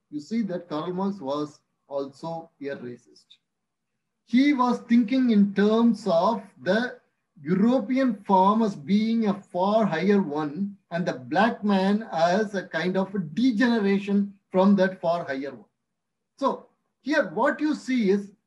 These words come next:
leave that racism aside, what you see here from eighteen sixty-one to eighteen sixty-six, in all these correspondence, what you see is this, that Karl Marx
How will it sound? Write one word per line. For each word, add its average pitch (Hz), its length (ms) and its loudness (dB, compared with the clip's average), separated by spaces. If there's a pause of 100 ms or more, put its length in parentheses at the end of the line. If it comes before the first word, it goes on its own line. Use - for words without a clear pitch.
(140)
leave 220 360 2
that 247 180 -2
racism 226 680 0
aside, 151 400 -10
what 208 240 -4
you 269 120 -4
see 254 240 -4
here 214 400 -4 (100)
from 180 300 -4 (480)
eighteen 202 440 -2
sixty-one 214 680 0
to 220 160 0
eighteen 202 280 0
sixty-six, 202 640 -6 (280)
in 170 120 -6
all 220 220 0
these 269 180 -4
correspondence, 180 760 -6
what 196 240 -4
you 214 100 -6
see 226 460 -8
is 156 400 -8 (100)
this, 151 400 -10 (300)
that 196 260 0 (280)
Karl 226 340 0
Marx 254 520 -2